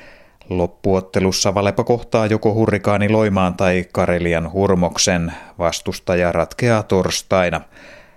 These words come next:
Suomen Cup huipentuu Turussa Kupittaan palloiluhallissa lauantaina kahdeskymmeneskuudes tammikuuta.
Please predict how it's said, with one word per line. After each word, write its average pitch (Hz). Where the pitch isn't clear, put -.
Suomen 90
Cup 117
huipentuu 107
Turussa 127
Kupittaan 98
palloiluhallissa 87
lauantaina 85
kahdeskymmeneskuudes 82
tammikuuta. 92